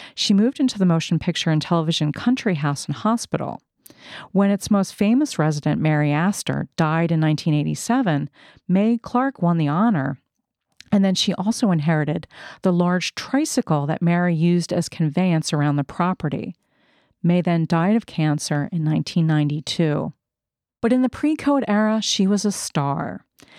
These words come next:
May worked with prestigious directors such as Kenneth Hawkes, Bill Wellman, Todd Browning, James Whale, Raoul Walsh, Dorothy Arzner, Roy Del Ruth, and Woody Van Dyke. Producers such as David O. Selznick,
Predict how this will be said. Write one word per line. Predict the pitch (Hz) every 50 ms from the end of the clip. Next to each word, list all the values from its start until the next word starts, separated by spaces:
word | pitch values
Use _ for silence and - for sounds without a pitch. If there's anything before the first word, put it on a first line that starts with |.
| - - _
May | - 175 190 208 233 254
worked | 254 226 214 214 - -
with | - 165 -
prestigious | - 170 160 - - - 202 214 208 - 233 -
directors | - - 175 170 165 - - 196 190 -
such | - 170 - - -
as | 147 -
Kenneth | - - - 160 156 -
Hawkes, | - - 175 170 180 196 - - - - - - - - - -
Bill | - 175 170 165
Wellman, | 147 156 156 156 165 170 190 196 202 202 202
Todd | - - 165 151 143
Browning, | 139 156 156 160 170 180 190 196 190 190 196
James | 196 - 165 151 147 147 - -
Whale, | 156 160 165 175 185 185 190 196 190 190 _ - - - - _
Raoul | - 160 160 160 151 151 151 147
Walsh, | 147 160 175 185 196 208 208 - - - - _ - - - _
Dorothy | - 180 170 170 - 156
Arzner, | 147 147 156 170 180 - - 208 214 214 220 208 _ _ -
Roy | 165 170 175 175 180 175
Del | - 180 165 156 147
Ruth, | 147 165 190 208 226 240 - - - - -
and | 170 160 151 135
Woody | 175 170 175 170
Van | 156 156 151 147 147
Dyke. | 143 - 147 143 - - - - - - _ _ _ _ _ _ _ _ _ _ _ _ - - - - - -
Producers | - - 233 202 262 302 302 - - 202 156 143 -
such | - 175 156 -
as | - 156 -
David | - 165 160 165 165 175
O. | 185 190
Selznick, | 185 - - 220 220 226 220 - - - - 78 - -